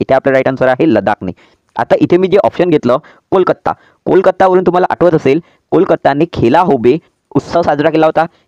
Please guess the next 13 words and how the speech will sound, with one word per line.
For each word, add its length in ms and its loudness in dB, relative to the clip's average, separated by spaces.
खेला 180 2
होबे 360 0
उत्सव 300 0
कुठे 200 0
साजरा 240 2
करण्यात 260 0
आला 120 2
होता? 160 -2
कोलकाताला. 600 0
नंतर 280 0
या 120 4
वाराणसीला 720 0
तुम्हाला 240 0